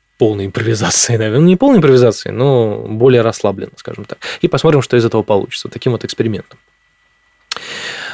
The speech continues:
Вот. Но, э, на самом деле, я ещё скажу в свою защиту то, что всё-таки постоянно <clears throat> играть, э, под метроном, это очень сильно давит на мозг, потому что вот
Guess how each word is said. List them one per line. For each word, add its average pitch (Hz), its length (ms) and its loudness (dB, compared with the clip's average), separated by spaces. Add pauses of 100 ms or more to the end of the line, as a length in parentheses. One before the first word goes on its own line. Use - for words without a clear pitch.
Вот. 110 360 2
Но, 202 380 4
э, 151 460 4
на 156 80 4
самом 226 260 4
деле, 175 220 6
я 143 200 6
ещё 151 200 2
скажу 131 420 0
в 123 60 -2
свою 127 240 2
защиту 127 380 0
то, 180 160 2
что - 180 -6
всё-таки - 480 -2
постоянно 120 840 0 (120)
<clears throat> - 100 -12
играть, 117 800 2
э, 104 180 0
под 107 140 -8
метроном, 143 500 0
это 110 760 2
очень 117 220 -2
сильно 113 260 -2
давит 110 300 2
на 131 80 2
мозг, 202 280 2
потому 104 220 -6
что 104 100 -4
вот - 60 -10